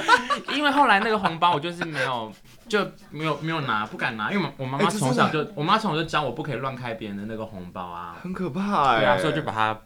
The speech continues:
Speaker 1: 剥掉了。哎，怎么会从写真书聊到冥婚，是不是？
Speaker 2: <laughs> 对，对。
Speaker 1: 这也太广了。哎，那你老实讲，你会不会有压力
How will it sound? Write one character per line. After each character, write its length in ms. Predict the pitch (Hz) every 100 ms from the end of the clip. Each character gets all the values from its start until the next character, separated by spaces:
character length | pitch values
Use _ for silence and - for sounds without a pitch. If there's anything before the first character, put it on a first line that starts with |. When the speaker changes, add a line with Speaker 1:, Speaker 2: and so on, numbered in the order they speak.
| -
Speaker 1:
剥 160 | 107
掉 220 | 104 95 82
了。 60 | -
哎， 80 | 208
怎 80 |
么 80 | 175
会 140 | 151 226
从 160 | 170
写 160 | 165 135
真 200 | 175 160
书 140 | 175
聊 200 | 175 139
到 300 | 175 156 139 226 269 - 269 220
冥 340 | 165 143 151
婚， 360 | 160 170 175 165
是 100 | -
不 100 | 160
是？ 360 | 135 143 139 131
Speaker 2:
<laughs> 0 | -
对， 380 | - 160 143 -
对。 340 | 370 320 -
Speaker 1:
这 120 | - 233
也 100 | 156
太 200 | 196 170
广 280 | 135 110 101
了。 100 | 101
哎， 160 | 220 226
那 100 | 220
你 140 | 156
老 180 | 131 123
实 180 | 123 127
讲， 220 | 135 104
你 60 |
会 100 | 120
不 100 | 123
会 60 | 113
有 60 | 90
压 200 | 90
力 120 | 90